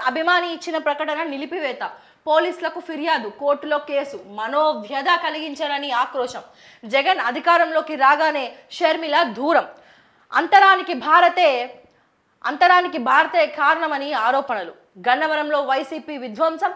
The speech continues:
పోలీసుల సాక్షిగా ఎమ్మెల్యే వంశీ అనుచరుల అరాచకం. టీడీపీ కార్యాలయంపై వంద మందికి పైగా దాడి. రాడ్లు, కర్రలతో రెచ్చిపోయిన అనుచరులు. ఫర్నిచర్ ధ్వంసం. కార్లపై పెట్రోల్ పోసి దహనం.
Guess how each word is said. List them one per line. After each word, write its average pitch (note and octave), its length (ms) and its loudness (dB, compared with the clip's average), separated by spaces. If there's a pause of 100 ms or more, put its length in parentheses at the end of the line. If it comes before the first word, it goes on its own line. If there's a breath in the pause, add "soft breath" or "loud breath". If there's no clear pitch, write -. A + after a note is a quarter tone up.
(260 loud breath)
పోలీసుల D#4 340 0
సాక్షిగా E4+ 580 0 (180)
ఎమ్మెల్యే D#4+ 400 0
వంశీ D4+ 380 -4
అనుచరుల C4+ 600 0 (260 loud breath)
అరాచకం. E4 580 4 (240)
టీడీపీ D#4+ 340 -6
కార్యాలయంపై D4 840 0 (200)
వంద B3+ 380 0
మందికి D4 360 -4
పైగా C#4+ 320 0
దాడి. D4 400 0 (220 loud breath)
రాడ్లు, C4+ 380 4
కర్రలతో C#4+ 420 0
రెచ్చిపోయిన C4+ 440 -6
అనుచరులు. C#4 420 -4
ఫర్నిచర్ C#4+ 460 -4
ధ్వంసం. C4+ 400 -4
కార్లపై C#4 440 -2
పెట్రోల్ C4 440 -6
పోసి C4 180 -6
దహనం. C4 400 0